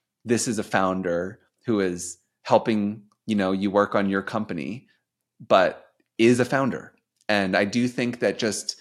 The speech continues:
reminding yourself of that in your interactions, and it doesn't mean that you give them special treatment or the rules don't apply to them and whatever else, but I think just being cognizant of that fact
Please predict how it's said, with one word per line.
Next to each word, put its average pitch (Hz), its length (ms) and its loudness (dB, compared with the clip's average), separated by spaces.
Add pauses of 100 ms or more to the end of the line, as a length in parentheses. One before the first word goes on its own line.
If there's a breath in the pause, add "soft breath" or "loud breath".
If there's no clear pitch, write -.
(320 soft breath)
reminding 127 540 2
yourself 113 420 4
of 95 160 -8
that 98 300 2
in 95 140 -2
your 95 120 -2
interactions, 110 920 0
and 113 160 -2
it 113 40 0
doesn't 156 200 0
mean 156 120 0
that 139 100 0
you 110 320 -2 (320 soft breath)
give 127 160 4
them 131 140 0
special 127 400 2
treatment 113 580 -2
or 107 80 2
the 98 160 0
rules 101 280 -2
don't 123 140 0
apply 117 320 4
to 107 80 4
them 101 440 2
and 90 280 -8
whatever 104 380 4
else, 87 280 2
but 107 120 2
I 101 80 4
think 131 280 -6
just 107 300 0
being 101 220 -4
cognizant 92 600 -8
of 92 100 -10
that 87 260 -6
fact 85 480 -8